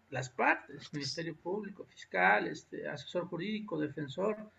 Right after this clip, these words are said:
Esa labor impacta. ¿Por qué? Porque ahora el juez entra sin saber absolutamente nada y depende de la información que nos traigan.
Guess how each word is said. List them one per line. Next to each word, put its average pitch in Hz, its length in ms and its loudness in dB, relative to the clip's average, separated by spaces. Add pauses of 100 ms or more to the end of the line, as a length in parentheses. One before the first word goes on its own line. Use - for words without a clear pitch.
(440)
Esa 240 280 2
labor 214 340 4
impacta. 214 500 0
¿Por 202 160 -2
qué? 294 100 4
Porque 226 300 0
ahora 226 160 4
el 214 100 0
juez 208 260 2
entra 196 300 0
sin 160 200 -4
saber 175 280 2
absolutamente 165 800 -4
nada 208 260 -4
y 180 60 -8
depende 175 340 -4
de 180 80 6
la 160 100 2
información 156 560 -4
que 170 120 -10
nos 147 180 -8
traigan. 151 380 0